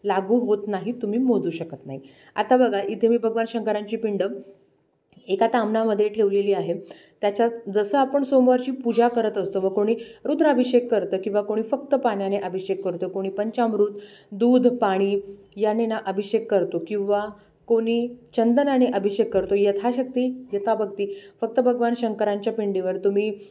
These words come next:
लोटाभर पाणी जरी टाकलं तरी ते आपल्यावर प्रसन्न होता. पण आपला शेवटी हा श्रद्धेचा भाग असतो की दुधाने करावा, पाण्याने करावा, कोणी कोणी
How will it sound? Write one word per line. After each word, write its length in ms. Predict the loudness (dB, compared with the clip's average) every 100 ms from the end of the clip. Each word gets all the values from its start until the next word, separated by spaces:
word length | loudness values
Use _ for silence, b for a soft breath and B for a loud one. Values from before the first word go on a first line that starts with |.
| _
लोटाभर 460 | 0 2 4 4 2
पाणी 340 | 2 0 0
जरी 220 | 0 0 0
टाकलं 320 | 0 -2 -4 0
तरी 120 | 0
ते 100 | 0
आपल्यावर 380 | 0 0 0 2
प्रसन्न 420 | 0 0 -2 -2
होता. 260 | -4 -4
पण 340 | -2 0 0 -2 B B -4
आपला 280 | -2 0 0
शेवटी 300 | 2 0 0
हा 100 | -2
श्रद्धेचा 460 | 0 0 2 0 0
भाग 240 | -4 -4
असतो 220 | -4 -4
की 120 | -6 -4
दुधाने 380 | -4 -4 -4
करावा, 340 | -4 -4 -4 -8
पाण्याने 420 | -12 -10 -8 -8
करावा, 340 | -8 -6 -6
कोणी 340 | -6 -4 -2 -2
कोणी 240 | -4 -4